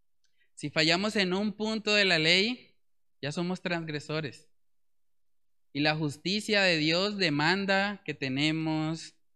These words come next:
que pagar por ese pecado. Por eso, hermanos, la única manera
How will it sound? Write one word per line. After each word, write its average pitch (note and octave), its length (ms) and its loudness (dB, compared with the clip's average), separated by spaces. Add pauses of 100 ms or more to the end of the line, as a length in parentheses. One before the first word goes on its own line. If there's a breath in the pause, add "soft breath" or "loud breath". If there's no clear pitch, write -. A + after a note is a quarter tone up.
que C3+ 120 -8
pagar B2+ 600 -4
por B2+ 140 -8
ese B2+ 240 -12
pecado. B2+ 560 -10 (1080)
Por C3 100 -2
eso, C#3+ 160 0
hermanos, E3+ 460 0
la D#3 200 2
única G3 480 0
manera D#3 560 0